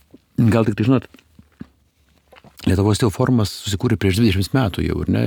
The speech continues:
ir, ir tuo metu jisai susikūrė iš tikrųjų iš to, vat, labiau gal proto, iš to nepasitenkinimo, kad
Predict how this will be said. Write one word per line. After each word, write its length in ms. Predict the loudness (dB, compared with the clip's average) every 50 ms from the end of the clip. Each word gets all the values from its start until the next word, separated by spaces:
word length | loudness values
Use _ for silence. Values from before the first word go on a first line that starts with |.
| -2
ir, 40 | -4 -6 -14 -18 -20 -18 -18 -18 -18 -20 -20 _ -6 -4
ir 120 | -4 -2
tuo 80 | -2 0
metu 220 | 0 0 0 2 0
jisai 160 | 0 0 0 -2 -2
susikūrė 420 | -2 -4 -4 -4 -2 0 0 0
iš 60 | 0 -2
tikrųjų 460 | -4 -2 -2 0 0 0 0 0 -2
iš 80 | -4 -4
to, 140 | -4 -2 -2 0 -2
vat, 240 | -2 -4 -6 -6
labiau 720 | -4 -4 -4 -2 -4 -4 -4 -2 -2 0 0 2 2 2 2
gal 140 | 2 0 0
proto, 400 | 0 0 2 2 0 -2 -4 -6 -8 -8
iš 60 | -6
to 140 | -4 -4 -4 -4 -4 -8 -14 -20 -12 _ -2
nepasitenkinimo, 1040 | -2 -2 0 -2 -2 -2 -2 -2 0 0 2 2 2 0 0 -2 -4 -4 -4 -6 -6
kad 240 | -6 -8 -10 -10